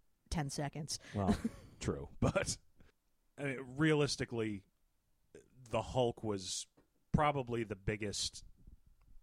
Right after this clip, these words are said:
Speaker 2: not necessarily surprising, but breakout
Speaker 1: Yeah.
Speaker 2: character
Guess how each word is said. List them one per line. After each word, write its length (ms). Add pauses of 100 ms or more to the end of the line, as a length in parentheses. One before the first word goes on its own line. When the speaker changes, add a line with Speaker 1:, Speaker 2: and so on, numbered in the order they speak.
(200)
Speaker 2:
not 140
necessarily 460
surprising, 720
but 120 (100)
breakout 540 (440)
Speaker 1:
Yeah. 140 (240)
Speaker 2:
character 640